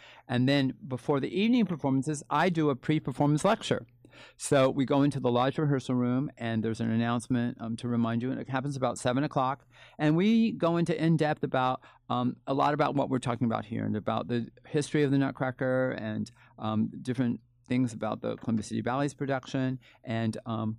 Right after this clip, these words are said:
we answer questions, and it's just really fun sort of, um, learning, uh, the, the nuts and bolts of the production and the tours and what's,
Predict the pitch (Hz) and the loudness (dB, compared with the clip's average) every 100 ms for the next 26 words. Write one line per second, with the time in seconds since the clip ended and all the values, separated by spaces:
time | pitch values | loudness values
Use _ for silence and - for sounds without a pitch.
0 | - - - 123 117 117 120 - 139 120 | -10 -12 -2 0 0 -2 -6 -4 -2 -2
1 | 143 135 131 120 117 113 - - 147 135 | 0 0 0 0 -2 -4 -6 -8 -8 -2
2 | 151 151 131 131 127 120 127 117 110 - | 0 0 -2 0 0 0 0 0 -2 -8
3 | - - 113 110 110 - 135 127 127 123 | -20 -8 -4 -2 -2 -2 0 2 4 2
4 | 123 - 107 _ - 120 113 113 - - | 0 -8 -20 _ -8 -4 -4 -6 -10 -16
5 | - _ _ _ - - 113 110 107 127 | -16 _ _ _ -20 -6 -2 0 0 0
6 | 139 135 139 117 117 120 - 113 110 110 | -2 0 0 2 2 0 -2 -10 -8 -4
7 | 113 - 117 107 110 107 107 120 113 113 | -6 -4 -4 0 0 -2 -2 -2 2 2
8 | 113 110 107 107 104 - | 2 0 -2 -4 -4 -8